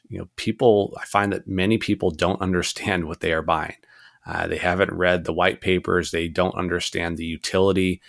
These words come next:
uh, behind the protocol or how it generates income or generates any sort of revenue. And this is obviously a concern and a risk for general crypto investors because,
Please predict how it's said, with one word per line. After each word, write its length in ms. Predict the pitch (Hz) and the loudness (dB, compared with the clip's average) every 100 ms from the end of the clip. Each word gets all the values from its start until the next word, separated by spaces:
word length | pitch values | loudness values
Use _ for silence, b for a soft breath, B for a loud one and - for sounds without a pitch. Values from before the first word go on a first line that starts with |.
| b b - | b b -6
uh, 160 | 85 80 | -4 -2
behind 800 | 90 76 90 85 92 95 92 - _ _ _ _ - | -4 -2 0 0 2 0 -2 -6 _ _ _ _ -12
the 280 | 95 90 87 | -2 0 0
protocol 840 | - 104 117 - 110 107 104 - | 4 6 6 6 6 8 8 4
or 500 | 98 85 82 82 82 B B - | 0 2 4 2 0 B B -8
how 260 | - 95 | 2 4
it 60 | 92 | 4
generates 580 | 90 90 87 82 82 101 | 0 -2 -2 -4 -2 -2
income 480 | 101 92 92 90 | -2 0 0 0
or 140 | 80 - - 85 - 98 90 | -2 -6 -10 -20 -20 -18 -2
generates 500 | - 90 87 85 90 | 0 2 2 0 -2
any 200 | 90 87 | -2 -2
sort 340 | - 87 82 | 0 0 0
of 180 | 78 - | -2 -2
revenue. 460 | 80 82 107 127 160 B B B B B - | -2 0 2 2 0 B B B B B -2
And 520 | 104 101 98 95 92 - _ _ - | 0 2 0 -2 -4 -8 _ _ 0
this 200 | 110 - | 2 4
is 320 | 107 92 - _ _ _ | 4 2 -2 _ _ _
obviously 440 | 95 92 95 - 87 | -2 2 2 2 0
a 40 | |
concern 580 | - 90 - 90 101 - | -2 -4 2 4 4 2
and 140 | 92 87 | 0 0
a 60 | |
risk 440 | 82 85 85 - - - - | 0 2 2 0 -2 -10 -18
for 600 | - 95 87 85 85 87 - 87 | -6 2 4 4 2 0 -8 -2
general 540 | 98 117 107 90 - | 2 4 4 2 0
crypto 400 | - 90 - 85 | -4 -2 0 0
investors 520 | 82 80 82 - 95 | 2 2 0 0 -2
because, 680 | 101 85 - 85 80 80 - | -2 -6 -2 0 0 -2 -6